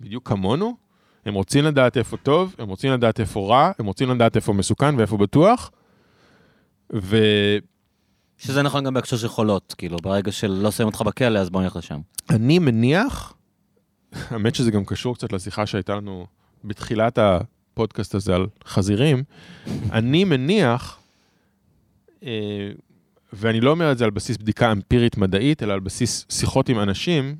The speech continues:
Speaker 1: שהם אנקדוטליות בטבע שלהם, כאילו, אני לא, לא דיברתי עם כולם, שאנשים מבינים איפה מסוכן להם ואיפה בטוח להם, והם מנסים להגיע לסיטואציה הטובה ביותר מבחינתם. ולכן יכול להיות, אני, שיש השפעה מ-,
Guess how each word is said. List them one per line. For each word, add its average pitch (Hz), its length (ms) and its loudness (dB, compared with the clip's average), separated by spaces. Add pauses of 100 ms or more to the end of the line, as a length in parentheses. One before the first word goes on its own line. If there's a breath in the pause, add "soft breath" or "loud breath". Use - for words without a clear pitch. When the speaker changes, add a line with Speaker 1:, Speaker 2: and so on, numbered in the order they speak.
Speaker 1:
שהם 101 220 -8
אנקדוטליות 101 760 0
בטבע 90 560 -4
שלהם, 98 320 -8
כאילו, 92 200 -8
אני 90 120 -16
לא, 104 320 -10
לא 101 80 -12
דיברתי 98 300 -10
עם 90 40 -12
כולם, 92 360 -10 (920 soft breath)
שאנשים 131 360 -2
מבינים 165 680 2
איפה 135 280 0
מסוכן 131 460 2
להם 170 180 0
ואיפה 113 220 0
בטוח 135 380 -4
להם, 185 180 -8
והם 107 240 -4 (320)
מנסים 147 640 -2 (640)
להגיע 123 480 0 (540)
לסיטואציה 110 600 -6
הטובה 95 360 -2
ביותר 92 320 0
מבחינתם. 90 600 -2
ולכן 156 340 -4 (340 loud breath)
יכול 156 380 6
להיות, 269 400 -2 (420)
אני, 104 180 -12 (360)
שיש 131 480 -2
השפעה 123 480 -6
מ-, 127 120 -2